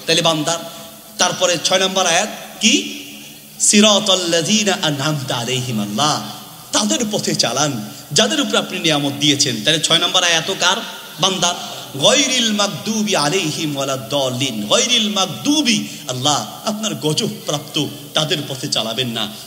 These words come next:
ওয়ালাদ-দাল্লিন, আল্লাহ, পথভ্রষ্ট যারা, তাদের পথেও চালাবেন না। তার মানে ইহুদি আর খ্রিস্টানদের পথেও চালাবেন না। তাহলে সাত নম্বর আয়াতটাও কার লাগবে? বান্দার। মানে ইহুদি খ্রিস্টানের পথ থেকে আল্লাহ বাঁচতে চাই।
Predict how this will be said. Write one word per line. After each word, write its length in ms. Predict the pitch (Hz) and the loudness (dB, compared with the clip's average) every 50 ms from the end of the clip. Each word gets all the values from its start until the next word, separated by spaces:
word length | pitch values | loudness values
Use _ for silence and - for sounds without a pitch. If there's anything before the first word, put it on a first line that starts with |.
| - - | -4 0
ওয়ালাদ-দাল্লিন, 960 | 151 226 269 285 269 202 143 - 208 202 190 180 - 208 185 165 135 110 - - - - | 2 4 4 4 2 0 0 0 2 4 4 2 4 2 2 2 2 0 -6 -8 -6 -4
আল্লাহ, 400 | 135 139 151 196 196 175 139 - - - - - - - | -4 -2 2 2 2 2 2 -2 -6 -12 -14 -8 -2 0
পথভ্রষ্ট 580 | 208 175 - 151 147 190 208 208 208 - 185 151 | 2 2 2 2 2 4 4 4 4 2 0 -4
যারা, 480 | 131 120 120 139 135 113 107 - - - - - - | -2 -2 0 0 -2 -2 -4 -6 -12 -16 -8 -2 0
তাদের 240 | 190 196 202 214 202 - - | 0 2 2 2 2 2 2
পথেও 280 | 175 - - 165 151 127 | 0 -2 -2 -2 -2 0
চালাবেন 400 | 143 135 117 123 123 131 127 127 | 0 0 0 -2 -2 -2 -4 -4
না। 220 | 123 120 104 104 - - - - | -2 -4 -4 -6 -8 -6 -2 0
তার 180 | 185 185 196 | 0 0 0
মানে 140 | 202 202 185 | 0 0 0
ইহুদি 340 | 175 160 - 214 208 277 247 | 0 0 0 0 2 2 0
আর 60 | 214 - - | 0 -2 -2
খ্রিস্টানদের 500 | - 208 - - 220 196 185 165 175 160 - - | 0 2 2 2 2 0 0 0 -2 -2 -2 -2
পথেও 340 | 160 156 - 180 175 156 | -4 -2 -2 -2 -2 -2
চালাবেন 460 | 143 147 139 135 131 131 131 147 143 131 | 0 0 0 2 2 2 2 2 0 0
না। 300 | 117 120 110 104 104 - - - | 0 -2 -2 -4 -4 -8 -6 -2
তাহলে 160 | - 160 170 165 | 0 2 2 4
সাত 200 | - - 170 160 - 185 | 2 2 0 -2 -4 -4
নম্বর 260 | 185 185 190 190 180 - | -4 -2 0 0 0 0
আয়াতটাও 520 | 156 160 160 156 156 - - 180 180 185 - 156 | 2 2 2 0 -2 -2 -2 -2 -2 0 0 0
কার 120 | 156 156 | 0 0
লাগবে? 440 | 156 151 156 147 131 151 220 208 - - - - - - - - - 143 | 2 0 0 0 2 4 2 2 2 -2 -10 -12 -14 -14 -16 -8 -2 0
বান্দার। 540 | 156 151 135 127 123 107 101 - - - - | 2 2 2 0 -2 -4 -4 -6 -10 -6 -2
মানে 120 | - 262 240 | 0 2 4
ইহুদি 220 | - 208 208 208 | 4 4 4 4
খ্রিস্টানের 360 | 202 190 - - 196 190 185 - | 4 4 4 2 2 0 -2 -2
পথ 120 | 180 165 - - | -2 -4 -4 -2
থেকে 160 | - 170 170 | -2 -2 0
আল্লাহ 200 | 156 151 139 123 | 0 0 0 -2
বাঁচতে 300 | 131 127 - - - 127 | -2 -2 -4 -4 -2 -2
চাই। 260 | 120 127 123 117 101 | 0 0 0 0 -2